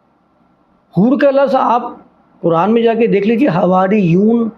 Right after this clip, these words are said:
عیسیٰ رسول اللہ کے ساتھیوں کو حواریون کہا گیا ہے۔ حواری تو عام طور پر کہتے ہیں کہ عیسیٰ رسول اللہ کے ساتھیوں کو حواری کہا جاتا ہے، جسے محمد رسول اللہ کے ساتھیوں کو صحابی کہا جاتا ہے، ان کے ساتھیوں کو حواری کہا جاتا ہے۔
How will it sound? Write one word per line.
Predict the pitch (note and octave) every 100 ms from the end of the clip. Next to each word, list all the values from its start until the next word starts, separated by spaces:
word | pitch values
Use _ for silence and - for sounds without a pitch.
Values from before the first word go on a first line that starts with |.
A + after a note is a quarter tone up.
| - _ _ _ _ _ _ _ _
عیسیٰ | F#3 F3+ A3+
رسول | A3 A3
اللہ | A3 A#3
کے | A#3
ساتھیوں | - F#3 F#3 A#3
کو | A#3
حواریون | E3+ F3 F#3+ G#3 A3 B3+
کہا | B3+ A3 A3
گیا | A#3
ہے۔ | A#3+ E3+
حواری | D#3+ F3+ G3 B3+
تو | B3 A#3
عام | A3 B3+
طور | C4 B3
پر | C4+ C4
کہتے | A#3+ A#3
ہیں | C4
کہ | B3+
عیسیٰ | A#3+ B3
رسول | B3 A#3
اللہ | A#3
کے | A#3+
ساتھیوں | A3 F#3 A#3+ B3
کو |
حواری | B3+ F3+ F#3 B3
کہا | A#3 G3
جاتا | F#3 E3 E3
ہے، | D#3 - - - E3
جسے | E3+ G#3+
محمد | F#3 F3+ A3 B3
رسول | A#3 A#3+
اللہ | A3+ A#3
کے |
ساتھیوں | G#3 G3 A3+
کو | A3+
صحابی | A3 D#3 F#3 A#3+
کہا | B3+
جاتا | B3 B3
ہے، | A#3
ان | G#3+
کے | G#3
ساتھیوں | G3+ F#3 G#3 F#3+
کو |
حواری | D3+ D#3+ F3 A#3
کہا | A3
جاتا | G#3+ G#3
ہے۔ | G3